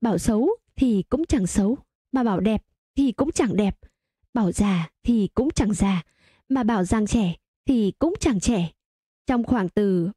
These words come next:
bốn mươi đến bốn đến bảy mươi, người đó đờ đẫn nhìn Đàm bà, thần sắc cực kỳ đắm đuối, dịu dàng hỏi: "Tiểu Quyên, gần đây nàng có được khỏe không?"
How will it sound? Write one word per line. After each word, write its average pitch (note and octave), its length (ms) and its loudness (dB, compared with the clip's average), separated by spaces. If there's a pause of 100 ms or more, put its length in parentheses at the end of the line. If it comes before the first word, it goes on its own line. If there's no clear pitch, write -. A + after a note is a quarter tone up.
bốn G3+ 320 0
mươi B3+ 320 0 (120)
đến A3 240 0
bốn A#3+ 260 0 (220)
đến A3+ 320 0
bảy A3 160 0
mươi, A3 300 0 (500)
người A#3+ 180 0
đó G3 360 0
đờ A3+ 240 0
đẫn G3 260 0 (120)
nhìn G#3+ 440 0
Đàm F#3+ 200 0
bà, F3+ 260 0 (420)
thần G#3+ 200 0
sắc F4 220 0 (140)
cực A3+ 240 -4
kỳ G#3 240 2
đắm F#3+ 200 0
đuối, A#3+ 320 0 (140)
dịu - 280 0
dàng F#3+ 220 0
hỏi: F3 300 0 (1400)
"Tiểu G3 160 -2
Quyên, B3 380 0 (260)
gần G#3 200 0
đây C4 140 0
nàng G#3+ 280 0
có C4 100 0
được C4+ 180 0
khỏe G#3 260 -2
không?" B3+ 260 0